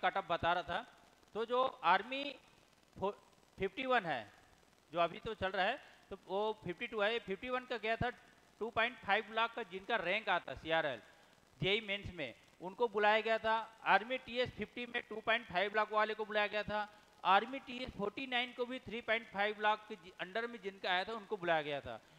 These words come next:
और जो फ़ोर्टी एट जो हुआ था, वो फ़ोर पॉइंट फ़ाइव लाख के अंडर में जिनका rank आया था जेई में,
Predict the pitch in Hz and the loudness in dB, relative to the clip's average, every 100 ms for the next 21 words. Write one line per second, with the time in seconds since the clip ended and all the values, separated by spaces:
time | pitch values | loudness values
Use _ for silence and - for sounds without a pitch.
0 | - 156 190 233 226 180 214 277 262 254 | -4 -2 0 0 -2 -2 -2 2 2 2
1 | - - - 143 190 190 233 196 214 247 | -4 -20 -12 -6 0 2 2 2 2 0
2 | 175 214 - - 233 262 247 233 247 - | -2 -4 -4 -2 0 0 0 0 -2 -2
3 | 190 226 208 202 214 - 226 190 196 233 | 0 -2 0 2 2 0 -8 -8 -6 -6
4 | 233 208 165 202 220 160 180 262 254 208 | -6 -8 -14 -6 -2 0 0 0 0 0
5 | 185 156 139 151 196 214 147 | 0 -4 -8 -6 -6 -4 -8